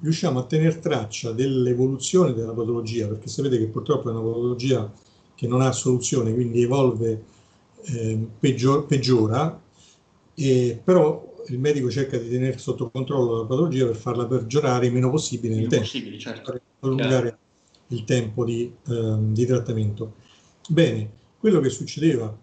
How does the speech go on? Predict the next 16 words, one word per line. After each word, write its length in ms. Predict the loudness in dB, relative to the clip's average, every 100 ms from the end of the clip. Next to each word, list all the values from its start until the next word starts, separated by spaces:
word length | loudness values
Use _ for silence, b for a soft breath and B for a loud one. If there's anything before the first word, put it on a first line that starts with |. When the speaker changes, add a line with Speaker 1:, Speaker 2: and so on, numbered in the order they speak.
| _
Speaker 1:
prima 340 | 2 2 0
del, 400 | -4 -4 -4 -6 -8
del, 280 | -6 -2 -2
questo, 420 | -2 -2 -4 -6 -6
di 120 | -8
utilizzare 480 | -4 -4 0 0 2
questo 240 | 0 -2
sistema 440 | -6 -4 -4 -2 -2
via 220 | 0 2
voce, 480 | 2 0 2 0 -2 b b b b b b _ _
il 140 | 4
medico 400 | 6 6 2 2
quello 180 | 4 4
che 60 | 2
fa 400 | 2 -2 -2 -6 _ _ _ _
correttamente 960 | -4 0 0 2 2 2 0 0 0